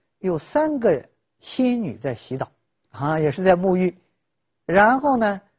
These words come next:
他就去偷了人家一件衣服啊。仙女们发现了这个男子之后呢，也是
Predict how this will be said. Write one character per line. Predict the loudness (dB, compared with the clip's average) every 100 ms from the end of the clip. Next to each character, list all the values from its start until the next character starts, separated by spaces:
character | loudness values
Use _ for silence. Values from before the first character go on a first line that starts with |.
| _
他 | _ -6
就 | -2 -2
去 | -4 -8 -8
偷 | -4 -2
了 | -2
人 | -4 -4
家 | -6
一 | -6
件 | -4 -6 -6
衣 | -10 -10
服 | -14 _ _ _ _ _
啊。 | _ -20 -20 _ _ _ _ _ _ _
仙 | 2 4 4
女 | 2
们 | 0 -2 2
发 | 4 4
现 | 4 2
了 | 2
这 | 0
个 | -2
男 | -4 -6
子 | -6 -6
之 | -4
后 | -4 -4
呢， | -6 -14 _ _ _ _
也 | 2 4 4 -2
是 | 4 4 4